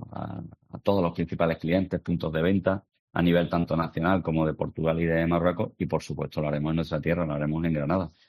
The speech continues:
Hace cinco años hicimos la del décimo aniversario, que fue una auténtica pasada, eh, no lo dicen, no lo recuerdan, y, y este año, pues, lógicamente no, no va a ser menos, pero por supuesto en Granada.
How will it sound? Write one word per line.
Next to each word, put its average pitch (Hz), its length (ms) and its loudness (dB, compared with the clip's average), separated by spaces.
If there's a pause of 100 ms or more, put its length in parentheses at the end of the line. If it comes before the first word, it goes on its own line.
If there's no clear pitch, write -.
(120)
Hace - 200 0
cinco 90 380 2
años 92 340 2 (240)
hicimos 82 420 0
la 80 140 4
del 80 400 -2
décimo 82 320 0
aniversario, 82 600 0 (360)
que 78 100 -2
fue 80 140 -2
una 80 100 4
auténtica 80 720 0 (420)
pasada, 104 540 0 (160)
eh, - 480 -8
no 82 160 0
lo 78 80 2
dicen, 101 320 2
no 90 140 2
lo 82 80 2
recuerdan, 95 500 2 (580)
y, 82 680 4
y 80 40 4
este 78 200 0
año, 78 180 2
pues, 82 120 2
lógicamente 78 440 0
no, 78 360 0
no 95 180 4
va 87 80 4
a 85 40 -2
ser 82 160 0
menos, 87 300 2 (160)
pero 78 180 2
por 80 100 -2
supuesto 80 360 -2
en 87 60 4
Granada. 82 340 0